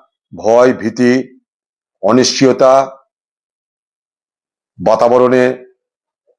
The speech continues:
আমরা ক্রমশই অভ্যস্ত হয়ে পড়ছি। আজকে শুনলাম যে বহরমপুরের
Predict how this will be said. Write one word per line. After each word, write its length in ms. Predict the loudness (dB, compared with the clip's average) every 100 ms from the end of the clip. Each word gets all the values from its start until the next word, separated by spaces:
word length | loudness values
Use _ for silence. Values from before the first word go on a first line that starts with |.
| _ -4
আমরা 280 | 0 0 0
ক্রমশই 440 | 0 -2 -2 0
অভ্যস্ত 360 | 0 -2 -8 -2
হয়ে 200 | -4 -2
পড়ছি। 300 | -4 -4 -8 -8 _ _ _ _ _ -20 _ _ _ _ _ _ _ _ _ -20 -20 -20 -20 _ _ _ -20 -18 -18 -20 _ _ _ _ _ _ _ _ _ _ _
আজকে 320 | -2 -2 -2 -4
শুনলাম 380 | -2 0 0 0
যে 120 | 0 0
বহরমপুরের 720 | 2 2 0 -2 0 0